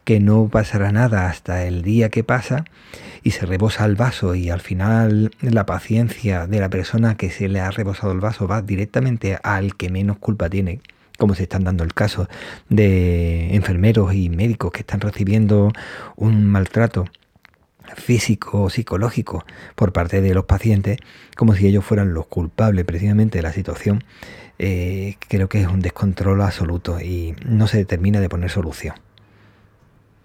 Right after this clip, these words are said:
Por cierto, ¿recuerdas que decía que un conocido muy cercano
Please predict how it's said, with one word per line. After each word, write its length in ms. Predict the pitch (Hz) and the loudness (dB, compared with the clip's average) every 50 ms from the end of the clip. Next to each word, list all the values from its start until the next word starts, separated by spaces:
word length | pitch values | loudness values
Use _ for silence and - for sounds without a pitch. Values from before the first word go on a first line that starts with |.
| _ - | _ -2
Por 140 | _ - 90 | _ 0 2
cierto, 340 | 92 101 110 110 - 104 98 - - - - _ | 4 4 4 4 2 0 0 -2 -10 -20 -8 _
¿recuerdas 640 | - 104 98 - - 104 101 - 131 127 127 123 120 117 - 151 - | 0 0 2 4 2 2 4 4 4 4 4 4 4 2 -2 -4 -2
que 100 | - 127 | 0 0
decía 500 | 104 104 107 - - 113 110 110 107 104 | 0 0 -2 0 0 2 4 4 2 2
que 200 | - 110 104 98 | 0 0 2 2
un 140 | 95 98 101 | 2 2 0
conocido 460 | - 104 101 98 - - 113 107 107 | 0 0 -2 -2 0 0 0 2 2
muy 120 | 101 104 | 2 2
cercano 720 | 98 - 107 92 - - - 107 113 113 107 104 101 98 | 2 0 -2 -4 -4 -2 -2 0 2 4 4 4 4 2